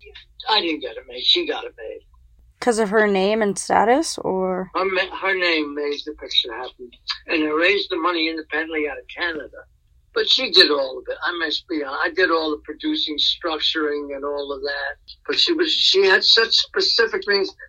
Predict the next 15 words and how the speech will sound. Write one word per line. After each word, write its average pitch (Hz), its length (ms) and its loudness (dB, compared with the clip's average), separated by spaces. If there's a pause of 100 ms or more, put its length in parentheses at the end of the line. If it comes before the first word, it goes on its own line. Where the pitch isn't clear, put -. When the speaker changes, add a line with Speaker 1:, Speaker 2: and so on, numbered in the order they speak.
(260)
Speaker 1:
very 247 440 0 (120)
different - 400 0
from 165 180 -6
the 143 80 -4
script, - 480 -2 (220)
more 440 400 0 (220)
about - 360 -2 (200)
her. 143 260 -4 (240)
You 214 180 -8
can 226 120 -6
look 240 220 0
at 202 100 2
it 180 60 2
on 156 180 -2
television. 175 500 -6